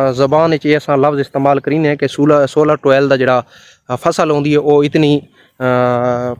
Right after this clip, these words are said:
ਪੈਦਾਵਾਰ ਨਹੀਂ ਅੱਛੀ ਹੁੰਦੀ, ਅਹ, ਦੂਜੀ ਫਸਲ ਦੀ ਨਿਸਬਤ। ਇਸ ਦੀ ਦੋ, ਅਹ, ਜਿਹੜੇ ਨਾ ਵਜੂਹਾਤ ਮੇਰੇ ਜ਼ਿਹਨ 'ਚ ਆਈਆਂ, ਇਖਤਲਾਫ ਰਾਏ ਤੁਸੀਂ ਰੱਖ ਸਕਦੇ ਵੇ।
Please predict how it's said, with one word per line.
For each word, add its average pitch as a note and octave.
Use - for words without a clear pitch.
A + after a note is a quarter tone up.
ਪੈਦਾਵਾਰ D3
ਨਹੀਂ F3+
ਅੱਛੀ D3+
ਹੁੰਦੀ, B2+
ਅਹ, -
ਦੂਜੀ C#3+
ਫਸਲ C3+
ਦੀ A#2
ਨਿਸਬਤ। G#2+
ਇਸ G3
ਦੀ G#3
ਦੋ, G3
ਅਹ, D3+
ਜਿਹੜੇ D3+
ਨਾ C#3
ਵਜੂਹਾਤ D3
ਮੇਰੇ D3+
ਜ਼ਿਹਨ D#3
'ਚ -
ਆਈਆਂ, D#3
ਇਖਤਲਾਫ D#3
ਰਾਏ D3+
ਤੁਸੀਂ D3
ਰੱਖ D3
ਸਕਦੇ B2
ਵੇ। B2+